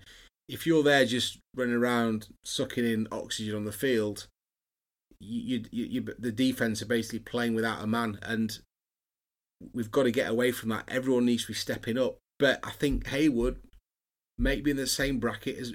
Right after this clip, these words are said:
as Ingram, just, just not on it at the minute, just not on the money. And when you're not on the <laughs> money in the N F L, you get exposed because there's people out there that will torch you, uh, either quarterbacks, uh, exposing you or picking on you, which we've seen with Hayward,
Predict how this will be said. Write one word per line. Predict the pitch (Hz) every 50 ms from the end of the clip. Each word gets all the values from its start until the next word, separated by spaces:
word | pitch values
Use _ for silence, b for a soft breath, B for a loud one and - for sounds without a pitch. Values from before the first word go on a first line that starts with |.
| -
as | - - 131
Ingram, | 131 147 147 143 123 107 95 90 95
just, | - 151 143 - - - - _ _ _ _ -
just | 117 117 - 139
not | 139 -
on | - 143 156
it | - -
at | 90
the | 120 117
minute, | 113 107 101 90 - - -
just | - - - -
not | 151 107 123
on | 135 131
the | 120
money. | 123 143 151 139 113 98 - - - _ - - -
And | - 117 113
when | 139 147 147
you're | 143 143
not | 147 -
on | 135
the | 123 -
<laughs> |
money | 151 143 131 - 165 143
in | 127
the | 131 135
N | 135 131
F | 127 127 - 143
L, | 135 123 113 123 127 123
you | 127 135 131
get | 143 - 123
exposed | 120 - - - - 131 139 147 127 110 -
because | 120 113 - 120 117 -
there's | 120 113
people | - - 143 143 139 135 131
out | 127 127 -
there | 113 120 117 117
that | 120 107 -
will | 123 123
torch | - - 139 135 135 135 - - -
you, | 123 110 104 101 B B B B B B B B B B
uh, | - 117 120 98
either | 123 127 117 117
quarterbacks, | 113 - - 151 135 - - 127 123 131 120 - - - - - - - -
uh, | 127 120 117 - -
exposing | - - - - - 139 131 135 123 120 127 127
you | 127 127 120
or | 110
picking | 110 - 156 151 - - 131
on | 123 123 120
you, | 120 123 120
which | 123 113 - 120
we've | 117 -
seen | - - 147 147
with | 139 123 110
Hayward, | 107 113 110 110 104 107 120 120 -